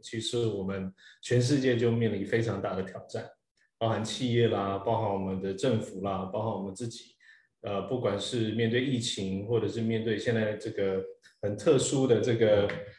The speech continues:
呃，俄罗斯的一些状况啊，其实我们都必须要随机应变。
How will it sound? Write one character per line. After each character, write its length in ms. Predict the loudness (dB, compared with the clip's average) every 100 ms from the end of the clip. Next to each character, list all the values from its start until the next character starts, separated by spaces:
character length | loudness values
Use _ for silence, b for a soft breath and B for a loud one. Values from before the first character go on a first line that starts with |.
| B _
呃， 520 | -2 0 0 0 0
俄 100 | 4
罗 160 | 6 6
斯 180 | 6 6
的 120 | 6
一 40 |
些 140 | 6 4
状 240 | 2 2
况 280 | 2 2 2
啊， 220 | 0 -4 -8
其 140 | -6
实 180 | -2 0
我 100 | 0
们 160 | 0
都 140 | 2 2
必 120 | 2
须 140 | 0
要 80 | 0
随 340 | -2 -2 -4 -4
机 220 | -2 0
应 120 | 0 -2
变。 220 | -4